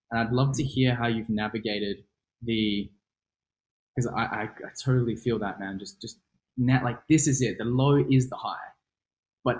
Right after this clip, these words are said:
Speaker 2: Yeah.
Speaker 1: having the, the courage to just say, "No, no, no, I'm, I'm gonna stop. I'm not gonna try and make the content. I'm not gonna try and, like, run this thing. I'm gonna just stop and, like, be, bring all my presence to this."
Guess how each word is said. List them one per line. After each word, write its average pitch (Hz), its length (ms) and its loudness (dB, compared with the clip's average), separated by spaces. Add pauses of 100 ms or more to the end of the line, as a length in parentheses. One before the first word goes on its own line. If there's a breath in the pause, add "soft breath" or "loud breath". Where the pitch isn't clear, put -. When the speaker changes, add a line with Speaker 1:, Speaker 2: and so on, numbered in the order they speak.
(120)
Speaker 2:
Yeah. - 0 -
Speaker 1:
having 147 340 6
the, 123 400 4 (320)
the 120 80 -6
courage 120 800 0 (480)
to 131 80 0
just 127 200 0
say, 120 160 2
"No, 127 140 6
no, 127 100 6
no, 113 80 0
I'm, 120 220 -2
I'm 165 100 -2
gonna 196 160 0
stop. - 400 -4
I'm 131 120 -2
not 156 120 -2
gonna 139 160 4
try 120 220 0
and 120 80 0
make 113 180 -2
the - 60 -18
content. 110 380 -6
I'm 117 80 -2
not 131 100 2
gonna 131 140 0
try 123 280 0
and, 120 220 -4
like, 107 140 -12 (720)
run 131 260 8
this 127 220 4
thing. 117 480 0 (280)
I'm 131 60 4
gonna 147 140 6
just 131 200 2
stop 127 280 0
and, 113 80 0
like, 110 120 -4 (460)
be, 120 220 0
bring 127 160 4
all 127 120 0
my 117 180 2 (120)
presence 117 380 -2
to 104 60 -8
this." 95 440 -10